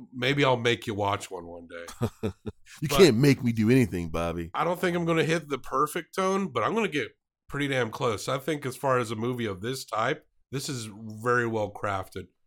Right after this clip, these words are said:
Speaker 1: very well done. The style of the movie is subtle enough that it never took away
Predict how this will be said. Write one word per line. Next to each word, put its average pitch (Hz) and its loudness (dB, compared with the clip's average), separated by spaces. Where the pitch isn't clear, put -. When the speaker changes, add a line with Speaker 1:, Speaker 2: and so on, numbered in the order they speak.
Speaker 1:
very 123 4
well 113 0
done. 92 -6
The 110 -8
style 147 4
of 135 0
the 127 0
movie 117 0
is 104 -6
subtle 139 0
enough 123 -2
that 104 -2
it 101 -6
never 117 -2
took - -10
away 98 -4